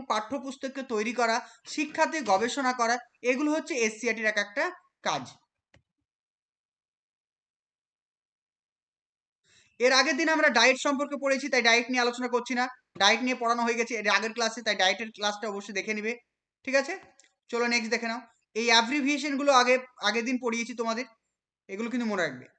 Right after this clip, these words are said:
তাহলে এবার যে ইম্পর্টেন্ট টপিকটা পড়বো সেটা হচ্ছে কি, Right to Education Act দু হাজার নয়, খুবই ইম্পর্টেন্ট একটা অ্যাক্ট, এটা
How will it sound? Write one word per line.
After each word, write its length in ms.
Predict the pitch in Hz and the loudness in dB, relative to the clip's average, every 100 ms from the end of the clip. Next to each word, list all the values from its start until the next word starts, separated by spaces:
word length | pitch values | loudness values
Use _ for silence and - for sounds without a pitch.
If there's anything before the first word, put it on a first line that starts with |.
| _ _ - _ | _ _ -20 _
তাহলে 200 | 262 254 - | -2 -2 0
এবার 180 | 247 339 294 | 4 4 4
যে 80 | 330 285 | 0 0
ইম্পর্টেন্ট 400 | 262 285 285 311 285 | 2 2 0 0 0
টপিকটা 320 | 226 247 262 254 | -2 -2 -4 -4
পড়বো 220 | 220 196 254 - | -4 0 0 2
সেটা 140 | 214 | 0
হচ্ছে 160 | 214 214 | 0 -4
কি, 100 | 220 233 - _ 180 170 | -6 -8 -10 _ -8 0
Right 260 | 240 302 330 - | 4 4 2 -4
to 60 | 330 247 | 2 4
Education 400 | 233 240 - 240 - 185 | 2 -2 -4 -6 2 4
Act 120 | 190 - 196 175 | 4 -2 -14 -6
দু 80 | 214 | -2
হাজার 200 | 214 196 180 | 0 0 -2
নয়, 160 | 170 127 - _ | -4 -4 -12 _
খুবই 200 | 392 392 240 | -2 0 0
ইম্পর্টেন্ট 360 | 208 208 208 180 | -2 -2 -2 -4
একটা 140 | - 175 | -4 -4
অ্যাক্ট, 180 | 139 - _ _ _ | -4 -8 _ _ _
এটা 100 | - | -6